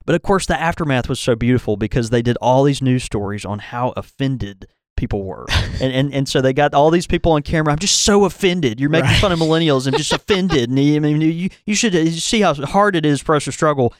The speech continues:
Speaker 1: And, and so it was just a beautiful cap to, to the offense that millennials took from Millennial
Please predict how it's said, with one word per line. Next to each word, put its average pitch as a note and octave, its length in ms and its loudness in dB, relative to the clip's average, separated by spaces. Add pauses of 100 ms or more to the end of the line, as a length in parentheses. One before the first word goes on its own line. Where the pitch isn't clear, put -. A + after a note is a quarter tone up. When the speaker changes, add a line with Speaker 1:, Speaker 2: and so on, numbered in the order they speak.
(160)
Speaker 1:
And, D3+ 160 0
and D3+ 180 -2
so D#3+ 180 0
it D#3 100 4
was D3+ 100 -2
just E3+ 220 -6
a C3 80 -4
beautiful D#3 460 0
cap - 400 -2
to, A2+ 280 0 (360)
to C3 100 -4
the A#2 180 -2
offense C3 480 -4
that - 120 -10
millennials G#2+ 500 -4
took - 320 -4 (420)
from G#2 340 -2
Millennial G2 400 -6